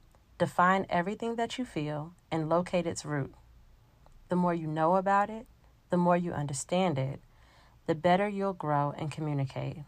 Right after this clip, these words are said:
Do this with your positive triggers too, and the things that bring you joy. You're doing great.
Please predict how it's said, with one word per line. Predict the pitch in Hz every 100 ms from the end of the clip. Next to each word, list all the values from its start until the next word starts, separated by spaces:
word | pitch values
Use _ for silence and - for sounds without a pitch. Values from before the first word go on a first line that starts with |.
| - - - _ _ _ - - - - -
Do | 196 220
this | 262 -
with | 233
your | 214
positive | 190 196 185 175 165
triggers | - 151 147
too, | - 170 143 143 - - -
and | 156
the | 160
things | 156 175 180
that | 170
bring | 165 160
you | 151 143
joy. | 151 139 - - - _ _ _ _ _ - _ _ - - - - - - - - - - - - - - -
You're | 180 202
doing | 208 202 180
great. | 156 151 139 131